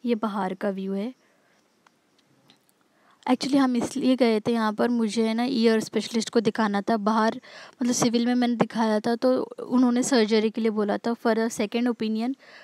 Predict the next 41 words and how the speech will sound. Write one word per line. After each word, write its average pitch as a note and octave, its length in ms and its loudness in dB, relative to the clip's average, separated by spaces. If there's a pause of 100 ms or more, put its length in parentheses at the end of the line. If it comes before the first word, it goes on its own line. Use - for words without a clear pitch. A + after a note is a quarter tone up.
(180)
we A#3 140 2
went G#3+ 220 0
to G#3+ 120 -2
the A3 100 -2
command G#3 340 0
hospital। A3 440 -4 (320)
So A3 220 -10
seven A3+ 380 0
days A#3+ 200 2
के A#3 100 -2
बाद A3+ 160 -4
फिर A3 180 -2
से B3 140 -4
मुझे B3+ 280 0
revisit A3+ 480 -4
करवाया G#3+ 440 -2
वहाँ G#3 180 -4
पर, A3+ 220 -2 (480)
तो A3 80 -4
फिर A3+ 200 -2
बोला G#3 300 2
कि, - 360 -6
"There G#3+ 280 2
is A3 120 -2
no A3 220 0
hole G#3+ 260 0
in G#3 160 -4
the G3 300 2
eardrum." G#3 320 -6 (140)
पता G#3 200 0
नहीं G#3 140 -2
अभी G3+ 120 -6
ईयरड्रम G#3+ 380 2
में A3 100 -2
hole G#3+ 280 2
है G#3 240 0
या G#3 140 2
अभी G3+ 160 -2
नहीं G3+ 260 -4
भी G3 200 -4
है। G3 160 -4